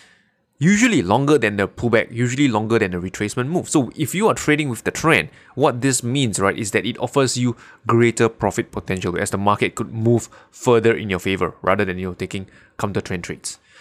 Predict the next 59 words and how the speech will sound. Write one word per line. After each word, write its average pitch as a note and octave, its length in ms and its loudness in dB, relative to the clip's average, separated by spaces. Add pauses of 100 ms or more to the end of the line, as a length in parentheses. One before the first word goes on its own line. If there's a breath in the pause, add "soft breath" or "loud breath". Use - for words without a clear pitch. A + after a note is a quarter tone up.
(480 soft breath)
Number B2+ 140 2
two, F#3 180 4
right, B2 240 4
you D#3+ 140 0
want G#3+ 140 4
to - 80 2
trade - 320 0
from A2+ 160 -2
an G#2 180 -4
area A#2 320 0
of F#2+ 160 -4
value. F#2+ 300 -2
So F3+ 140 2
yes, F#3 340 0
just A#3 240 0
because D#3+ 260 2
the - 80 -4
market A#2 380 0
is G2 260 -8 (560 soft breath)
in B2 160 -4
an G2+ 60 -4
uptrend G2 400 -2
doesn't G#2 200 -2
mean G#2+ 140 -2
that F#2 140 -2 (160)
you G2+ 140 -10
want G2+ 120 -2
to F#2+ 60 -8
blindly G2 400 -6
buy, C3+ 320 2
because C3+ 260 -2
you A#2 60 -8
could A#2 100 -4
be A2+ 80 -4
buying A#2 300 0
near A#2+ 100 0
the F#2+ 140 -2
highs, D3+ 320 0
you B2 40 -12
could A2+ 360 -6 (340)
be B2+ 80 -4
buying B2 300 2
when A#2 100 0
the G#2 60 -4
market A#2 280 0
is G#2+ 120 -4
about G#2 260 -2
to - 60 -12
make G#2+ 180 -6
a - 60 -8
pullback, E3+ 420 2 (240 loud breath)
you C3+ 80 -6
could C3 140 -4
be C3 80 0
buying C3+ 240 2
when B2+ 100 0
the A2+ 60 -4
market A#2 260 0
is - 160 -10